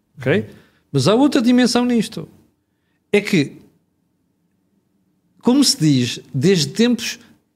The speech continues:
Speaker 1: dos tempos romanos, à mulher de César não basta ser, é preciso parecer. E qual é o problema aqui?
Speaker 2: Mas
Speaker 1: Espera,
Speaker 2: não
Speaker 1: deixa-me terminar o raciocínio. Durante sete anos, tu tiveste um presidente que andou com um primeiro-ministro ao colo,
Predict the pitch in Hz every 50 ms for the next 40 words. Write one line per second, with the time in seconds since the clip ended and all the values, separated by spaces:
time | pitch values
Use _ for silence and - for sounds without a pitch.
0 | _ _ - 147 135 - - 180 156 147 - 151 127 120 117 117 98 85 85 98
1 | 110 - - _ _ _ _ _ _ _ _ _ _ - 165 175 180 175 160 175
2 | 170 165 170 - - - 160 156 151 151 170 170 - - - 147 147 160 160 147
3 | 165 160 - - 175 - - - 170 160 156 151 147 - - - - - 170 143
4 | - - 170 147 139 143 - 156 - - 190 208 233 220 - 196 175 180 170 143
5 | 123 104 - - - - - _ _ _ _ _ _ _ _ - 170 160 160 165
6 | 196 202 226 262 269 208 160 185 240 233 - 220 - 175 165 175 185 170 135 117
7 | - - - - - _ _ _ _ _ _ _ - 147 175 220 262 285 - -
8 | - 214 196 202 - 131 113 107 110 - - - - 156 131 110 - - 156 127
9 | 151 127 123 123 104 104 101 104 - - _ _ _ - - 208 214 190 160 180
10 | 220 262 277 - - 240 220 208 214 196 185 190 190 185 190 202 185 - - 196
11 | 165 - 208 202 175 - 117